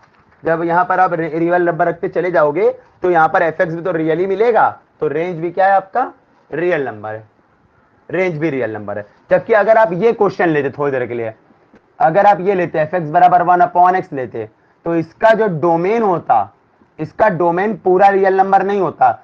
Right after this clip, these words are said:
क्योंकि इसमें ज़ीरो नहीं रख सकते हो आप, तो इसका डोमेन हो जाता आर माइनस ज़ीरो, क्योंकि इसमें ज़ीरो नहीं रख सकते हो आप ना एक्स, एक्स जो रख सकते हो वो उन वैल्यूज का सेट बन जाएगा एफ एक्स,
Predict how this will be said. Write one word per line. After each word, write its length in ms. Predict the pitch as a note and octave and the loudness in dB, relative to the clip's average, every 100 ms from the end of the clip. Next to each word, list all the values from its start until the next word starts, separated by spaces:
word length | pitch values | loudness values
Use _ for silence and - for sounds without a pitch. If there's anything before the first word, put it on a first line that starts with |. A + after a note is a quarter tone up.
| _ | _
क्योंकि 200 | F3+ F#3 | -4 0
इसमें 220 | F3+ G3 D3+ | 0 -2 -4
ज़ीरो 260 | E3+ G3 | 0 0
नहीं 160 | G#3 G#3 | 2 2
रख 160 | F#3 | 0
सकते 300 | E3+ A#2 - | -2 -10 -6
हो 60 | C#3+ | 2
आप, 200 | E3 F#3 | 2 2
तो 60 | F3+ | -2
इसका 260 | E3 - F#3 | -4 -2 -2
डोमेन 340 | D#3 D#3 F#3 | -2 -4 -4
हो 60 | F3 | 0
जाता 280 | D#3+ - F#3 | 0 4 6
आर 180 | E3+ E3+ | 6 4
माइनस 340 | E3 D#3 F3+ D3 | 2 0 -2 -8
ज़ीरो, 340 | B2 D#3+ D#3 A2 _ _ _ _ _ _ _ _ _ _ _ | -8 -2 -2 -4 _ _ _ _ _ _ _ _ _ _ _
क्योंकि 180 | D#3 D#3+ | -12 -8
इसमें 260 | F3 F3+ F3 | -8 -8 -10
ज़ीरो 240 | E3 F#3+ | -8 -6
नहीं 160 | G3+ A#3 | -4 -4
रख 120 | G#3+ | -6
सकते 240 | - B2 D#3 | -8 -8 -4
हो 60 | |
आप 120 | C#3 | -4
ना 120 | E3 A3+ | -2 -4
एक्स, 240 | A#3+ - _ _ _ _ _ _ _ _ | -6 -12 _ _ _ _ _ _ _ _
एक्स 280 | G#3 A#3 - | -4 -4 -8
जो 260 | C#3 E3+ A3+ | -6 2 2
रख 200 | F#3 F3+ | 2 -6
सकते 380 | - F#3 - G3+ | -6 -8 -2 0
हो 400 | F3+ G#3 F3 - _ - | 2 2 2 -2 _ -20
वो 280 | B2 E3+ G#3+ | -6 2 4
उन 400 | G3+ G3+ F3 F#3 | 4 0 -6 0
वैल्यूज 340 | F3 E3+ F#3+ | 0 2 0
का 120 | G#3 | 0
सेट 220 | F#3+ G3 | -2 -2
बन 180 | E3+ D#3 | -2 -2
जाएगा 300 | D#3 D#3+ F#3 | 0 0 0
एफ 200 | F3+ - | -2 -2
एक्स, 180 | D3 - | -8 -8